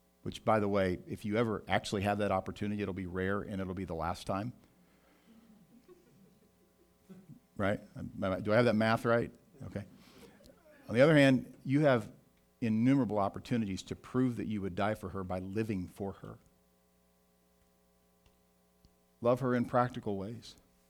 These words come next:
Prove it to her. Next, don't be embittered toward her. I can confidently say, men, in every conflict my wife and I have ever had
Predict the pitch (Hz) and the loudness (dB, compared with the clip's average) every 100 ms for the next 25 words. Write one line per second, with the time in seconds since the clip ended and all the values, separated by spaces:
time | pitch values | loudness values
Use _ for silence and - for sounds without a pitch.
0 | _ _ _ _ _ - - 131 110 85 | _ _ _ _ _ -6 0 2 2 -4
1 | - _ _ _ _ 120 101 98 95 - | -10 _ _ _ _ -6 -4 -4 -8 -14
2 | _ _ _ _ _ _ _ _ _ _ | _ _ _ _ _ _ _ _ _ _
3 | _ _ - - _ _ _ _ _ _ | _ _ -20 -20 _ _ _ _ _ _
4 | _ _ 113 113 131 - 120 110 117 113 | _ _ 2 2 2 0 0 2 2 2
5 | 107 98 107 120 135 - - _ _ _ | 2 2 2 2 -4 -12 -20 _ _ _
6 | _ _ _ - 113 107 110 123 _ _ | _ _ _ -10 -8 -6 -8 -10 _ _
7 | _ _ _ _ _ _ _ _ _ _ | _ _ _ _ _ _ _ _ _ _
8 | _ _ _ - 131 113 98 - 131 131 | _ _ _ -2 0 0 -2 0 0 2
9 | 127 95 107 - 107 87 87 - 92 90 | 0 -4 -4 -2 -2 -2 -4 -12 -8 -6
10 | 90 95 _ _ _ _ 113 110 - 123 | -6 -10 _ _ _ _ -4 -4 0 0
11 | 127 143 131 131 123 - 101 82 - 107 | 0 0 -2 -2 -2 -2 -6 -8 -8 -6
12 | 104 107 104 104 107 101 95 95 - 110 | -4 -2 -2 -2 -4 -4 -2 -4 -4 -4
13 | 120 113 107 90 | -2 -2 -2 -4